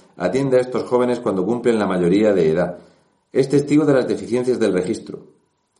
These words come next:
Ha atendido a cincuenta niños. El setenta por ciento, treinta y cinco, ni siquiera estaban registrados. Muchos de ellos percibían entre cien euros y cuatrocientos euros al mes,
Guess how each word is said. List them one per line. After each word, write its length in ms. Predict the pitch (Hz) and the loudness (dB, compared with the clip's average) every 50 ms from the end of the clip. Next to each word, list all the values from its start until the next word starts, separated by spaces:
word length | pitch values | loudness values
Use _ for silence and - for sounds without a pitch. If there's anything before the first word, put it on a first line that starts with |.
| _ _ _ _ _ _ | _ _ _ _ _ _
Ha 140 | - 117 147 | -2 0 0
atendido 420 | 156 143 147 139 135 143 151 156 143 | 0 2 0 0 2 2 2 2 2
a 20 | |
cincuenta 480 | 131 127 117 98 113 123 120 107 113 98 | -2 -2 -6 -2 -2 -2 -2 -2 -4 -4
niños. 460 | 92 82 73 65 - - - - _ _ _ _ _ _ _ _ _ _ _ _ _ _ _ _ _ _ _ _ _ - | -4 -4 -6 -6 -8 -14 -16 -20 _ _ _ _ _ _ _ _ _ _ _ _ _ _ _ _ _ _ _ _ _ -2
El 160 | 101 104 98 | -2 -2 0
setenta 420 | 104 104 92 123 131 127 139 131 | 0 0 0 0 0 2 0 2
por 140 | 131 127 120 | 2 2 2
ciento, 540 | 127 135 135 131 135 139 143 147 - - - - _ _ _ | 0 -2 -2 -2 -4 -4 -4 -4 -6 -14 -20 -20 _ _ _
treinta 280 | - 73 73 73 71 73 | -12 -10 -8 -8 -6 -8
y 60 | 71 | -8
cinco, 420 | 90 95 95 90 - 101 - - - _ _ _ _ _ _ _ _ _ _ _ _ _ - | -6 -8 -8 -8 -10 -12 -12 -14 -18 _ _ _ _ _ _ _ _ _ _ _ _ _ -10
ni 200 | - 104 110 110 | -4 -2 -2 -2
siquiera 420 | 101 113 110 - 127 147 156 156 139 | -2 -4 -4 0 2 2 2 2 0
estaban 360 | - - 143 143 143 135 120 | 0 0 -2 0 0 0 -2
registrados. 680 | 120 110 - 98 - - 101 95 73 - - - - _ _ _ _ _ _ _ _ _ _ _ _ _ _ _ _ _ _ _ _ _ _ _ _ _ _ _ _ _ - | -4 -4 -6 -6 -6 -4 -4 -4 -4 -6 -10 -18 -20 _ _ _ _ _ _ _ _ _ _ _ _ _ _ _ _ _ _ _ _ _ _ _ _ _ _ _ _ _ -10
Muchos 340 | - - 113 170 143 131 - | -6 -4 -2 0 -2 0 0
de 140 | 123 123 123 | 0 0 2
ellos 200 | 127 143 139 - | 2 0 0 -2
percibían 720 | - 110 92 - 101 92 95 92 85 80 78 - - - - - | -2 -4 -4 -2 -2 0 0 0 0 -2 -6 -10 -14 -18 -14 -8
entre 340 | 92 92 90 90 98 98 | -6 -6 -4 -2 -4 -4
cien 280 | 92 - 127 135 135 135 | -4 -2 -2 -2 -2 0
euros 400 | 139 143 143 143 143 139 - - | 0 0 0 0 0 -2 -4 -6
y 80 | - 98 | -8 -8
cuatrocientos 680 | 98 - 92 92 - 87 87 110 113 113 113 104 90 110 | -4 -4 -4 -4 -4 -6 -6 -6 -6 -6 -6 -8 -6 -4
euros 260 | 113 110 107 98 - | -4 -4 -4 -4 -4
al 140 | 87 80 82 | -6 -6 -4
mes, 340 | 90 90 85 - - - | -4 -4 -6 -8 -10 -16